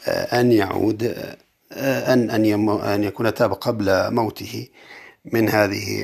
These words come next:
ال-، ال-، هذه الشناعات. وأيضا نحن نأخذ بقول من قال بأنه، آه، ال-، ال-،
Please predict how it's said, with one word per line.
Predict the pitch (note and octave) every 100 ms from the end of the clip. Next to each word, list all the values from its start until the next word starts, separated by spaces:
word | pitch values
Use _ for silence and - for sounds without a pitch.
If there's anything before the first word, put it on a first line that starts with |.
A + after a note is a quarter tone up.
| -
ال-، | F#2+ -
ال-، | - G1+
هذه | - A2 -
الشناعات. | - - G2 F#2+ F#2 - D3+ -
وأيضا | G2+ - A3 A#3+ B3+ - - B3 A3 E3
نحن | D3+ C#3+ D3 D#3
نأخذ | - - B2+ A2+
بقول | A#2+ - - - A#2+
من | A#2
قال | A2+ B2+ B2
بأنه، | A#2 - A#2+ B2+ C3+
آه، | - A1 - A#1 A1+
ال-، | - -
ال-، | A1+ A1+ A1+ - -